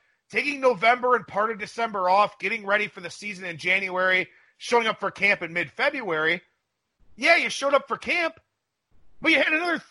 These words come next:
three months off. Three months of rest and recovery and sort of going through your training process and all that. That really helps the Nationals here, I think. This National League East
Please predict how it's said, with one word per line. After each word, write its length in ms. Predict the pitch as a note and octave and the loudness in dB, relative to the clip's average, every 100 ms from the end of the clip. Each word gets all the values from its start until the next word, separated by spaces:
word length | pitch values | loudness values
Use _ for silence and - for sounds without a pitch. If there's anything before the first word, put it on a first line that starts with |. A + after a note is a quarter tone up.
| - | -6
three 240 | D#4+ D#4 | 0 0
months 340 | D4+ D4 - | 2 2 2
off. 360 | D4+ F#4+ F4 - _ _ _ _ _ _ _ - - _ _ G3+ | 0 0 -2 -6 _ _ _ _ _ _ _ -20 -20 _ _ -2
Three 160 | D#4 | 0
months 260 | E4+ E4 D#4+ | 2 2 0
of 180 | A3 E3+ | -4 2
rest 460 | D4 G#3 - - _ _ _ _ | 4 4 -2 -16 _ _ _ _
and 160 | A#3 A#3 | -2 -2
recovery 720 | G#3+ - C4 D#4+ C4+ A#2+ D2 _ _ _ _ _ | -4 2 4 4 -2 -8 -12 _ _ _ _ _
and 140 | G#3 | -8
sort 180 | - C#4 | -4 -4
of 100 | G3+ | -2
going 300 | G#3+ C4+ C4+ | -2 -2 -2
through 260 | - A#3+ C4+ | -8 -6 -4
your 200 | A#3 B3+ | -4 -6
training 600 | - - A#3 D4 C4 F#3+ | -6 -2 0 0 -2 -6
process 640 | - F3 D#3+ - D#3+ D3 | 2 4 4 0 -6 -6
and 100 | F#3+ | -6
all 140 | G#3+ F#3+ | -4 2
that. 300 | G3+ D#4+ - _ _ _ _ _ | 2 2 0 _ _ _ _ _
That 200 | - E4 - C#3+ | 4 4 4 -2
really 580 | D#3 G3+ C#4 F4 A#3+ D#3 | -12 -2 0 0 -2 -8
helps 420 | C3 E3+ A#3 F3+ | -2 0 0 -2
the 100 | E3+ | -14
Nationals 560 | D3+ F3 B3+ - D#3+ B2+ | -6 -2 -2 -6 -14 -14
here, 180 | C#3+ A#2 | -14 -12
I 120 | F#2+ | -12
think. 240 | - E2+ _ _ _ _ _ - | -16 -20 _ _ _ _ _ -6
This 280 | A3+ F#4 - | -4 -4 -4
National 460 | C#4 E4+ - D#4 | -2 0 -2 -8
League 200 | C4 F#3 | -8 -8
East 340 | C3+ G3 C#4+ | -8 -8 -8